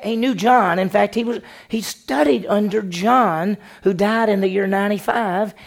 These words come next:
He said that there's no doubt that the divine writings of God were from God. And at that time, there was a collection of the twenty-seven books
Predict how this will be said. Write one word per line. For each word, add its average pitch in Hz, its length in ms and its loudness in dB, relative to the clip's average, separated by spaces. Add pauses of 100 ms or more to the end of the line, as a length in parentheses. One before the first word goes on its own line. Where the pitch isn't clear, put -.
(180)
He 285 220 0
said 185 520 0 (140)
that 180 160 -2
there's 165 240 -2
no 190 280 4
doubt 170 520 -2
that 165 200 0
the - 60 -12
divine 160 500 0
writings 185 440 2
of 170 140 -8
God 151 340 0
were 180 100 2
from 180 220 -6
God. 151 340 -2 (280)
And 151 180 -2
at 151 180 -2
that 220 220 -2
time, 160 400 -6 (220)
there 156 160 2
was 156 200 -6
a - 60 -16
collection 196 1000 -4 (400)
of 156 180 -2
the 156 100 -8
twenty-seven 196 1300 -2
books - 600 -4